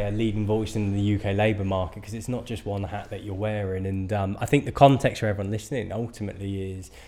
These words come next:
you're somebody who's recruited, you're somebody who's hired, you're somebody who's been involved in the membership side, you're leading a government body on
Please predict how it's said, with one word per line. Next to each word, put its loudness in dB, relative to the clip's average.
you're 0
somebody 4
who's 2
recruited, -4
you're -6
somebody -2
who's -4
hired, -2
you're -6
somebody -2
who's -2
been -4
involved -2
in 0
the 0
membership 0
side, -4
you're 0
leading 2
a 0
government 2
body 2
on -2